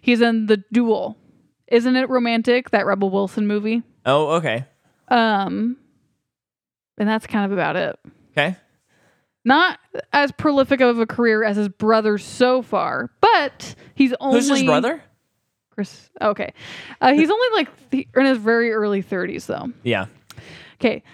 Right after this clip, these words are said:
Speaker 1: Then we have Stanley
Speaker 2: Wait,
Speaker 1: Tu-
Speaker 2: wasn't, wasn't he in, um, uh, oh, Independence Day too?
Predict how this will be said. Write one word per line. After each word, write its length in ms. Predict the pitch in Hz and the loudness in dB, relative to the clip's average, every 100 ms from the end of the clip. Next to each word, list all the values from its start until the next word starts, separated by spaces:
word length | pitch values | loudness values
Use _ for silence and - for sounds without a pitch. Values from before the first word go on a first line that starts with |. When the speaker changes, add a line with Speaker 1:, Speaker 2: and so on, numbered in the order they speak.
| - | -6
Speaker 1:
Then 320 | 214 262 349 | 0 2 2
we 140 | 349 277 | 0 0
have 440 | 233 208 208 220 _ | 0 0 -4 -6 _
Stanley 420 | - 240 233 175 | -6 -2 2 2
Speaker 2:
Wait, 20 | 185 285 | 4 2
Speaker 1:
Tu- 40 | 262 | 0
Speaker 2:
wasn't, 180 | 180 | -2
wasn't 260 | 185 220 214 | -2 0 0
he 140 | 208 202 | -2 0
in, 180 | 180 156 | 0 0
um, 400 | 139 123 113 110 _ _ | 0 -2 -4 -8 _ _
uh, 440 | 123 117 104 98 - - - - _ - | -2 0 0 -2 -6 -10 -14 -14 _ -6
oh, 540 | 180 196 180 165 139 - - | -2 0 0 -2 -4 -8 -6
Independence 580 | 135 127 127 127 147 - | -4 -2 -2 -4 -6 -4
Day 220 | 156 143 | -4 -2
too? 380 | - 117 165 | -4 -2 -4